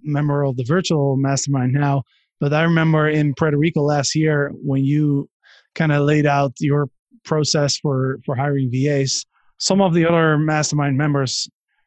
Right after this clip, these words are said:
uh, actually followed your advice, and they ended up saving, not only saving literally hundreds of thousands of dollars, but also freeing up a lot of their, of the, of their time as well. So, you know, this is definitely something that I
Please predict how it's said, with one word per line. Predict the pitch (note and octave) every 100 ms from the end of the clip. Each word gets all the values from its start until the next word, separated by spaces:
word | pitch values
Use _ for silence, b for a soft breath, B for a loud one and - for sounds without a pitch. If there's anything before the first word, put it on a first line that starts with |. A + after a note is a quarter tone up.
| -
uh, | D3+ E3+
actually | D#3+ - D#3 C#3 C3+ C3+ - _
followed | F3+ E3+ D3+
your | D3 C3+
advice, | A#2 D#3 D3+ C#3 -
and | C#3+
they | C#3+
ended | D#3 D#3 C3+
up | C3+
saving, | - D#3 C#3+ C#3+ C3+ B2+ -
not | F#3
only | G#3 F#3 D#3
saving | - E3+ D#3 D3+ C#3+ C3+ - _ -
literally | D3 E3+ F3+ D#3+
hundreds | C#3+ D3+ C3
of | C#3
thousands | C#3 C3+ C3
of | B2
dollars, | C3+ E3 D3 C3 - _ _ _ _
but | - D#3
also | E3+ D#3+ E3 D3 C3+
freeing | - E3+ D#3+
up | C#3+
a | C#3+
lot | C#3 C#3
of | C#3
their, | C3 C3+ C3+ D3
of | C#3+
the, | C#3 C#3 -
of | B2+
their | C3
time | - D#3+ D#3 C#3
as | A#2+
well. | D3 C#3+
So, | B2 - C3+ B2+ - _ _ _ -
you | D#3+
know, | D#3+
this | F3+
is | E3
definitely | F#3 F3+ F#3
something | - E3 E3 E3 D#3+
that | D3+
I | C#3+ C#3